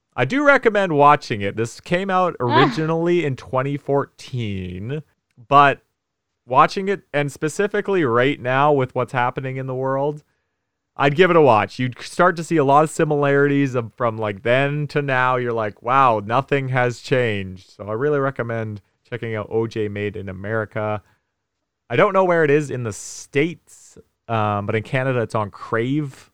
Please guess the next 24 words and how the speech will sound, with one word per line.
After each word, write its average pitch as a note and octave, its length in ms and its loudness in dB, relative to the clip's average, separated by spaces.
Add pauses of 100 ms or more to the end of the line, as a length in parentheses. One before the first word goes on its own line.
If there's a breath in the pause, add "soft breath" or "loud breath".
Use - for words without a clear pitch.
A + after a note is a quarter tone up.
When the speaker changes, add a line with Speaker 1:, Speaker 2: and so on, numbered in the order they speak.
(200)
Speaker 1:
um, F#2 480 -12 (100)
so - 120 -20
you F#2+ 100 -12
can G2+ 120 -12
watch G2+ 220 -8
it G2+ 120 -12 (500)
through F#2+ 200 -10
there. D3 580 0
But, G#2 280 -10
um, F#2 400 -10 (800)
I A2 80 -10
think C3 100 -4
it's A2+ 100 -6
an G2+ 60 -10
E G2 140 -4
S F#2+ 100 -6
P G2+ 160 -8
N F#2 80 -8
thing F2+ 180 -12
in F2 200 -14 (180)
the G2 80 -18
States. F#2 300 -12
But G2 160 -10
anyway, F2+ 380 -6